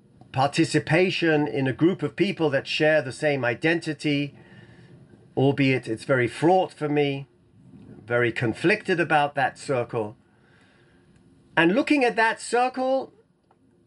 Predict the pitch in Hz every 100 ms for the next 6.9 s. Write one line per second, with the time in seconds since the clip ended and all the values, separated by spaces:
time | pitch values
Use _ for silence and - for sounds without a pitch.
0 | - 226 294 190 143 139 147 160 147 165
1 | 277 - - 135 127 143 180 131 135 147
2 | 135 110 127 156 160 - - 123 - 190
3 | 220 151 127 143 147 110 101 - 143 147
4 | 123 120 - 113 160 160 - 110 107 135
5 | 143 143 131 131 123 - - - - 127
6 | 156 180 175 - 147 123 110 92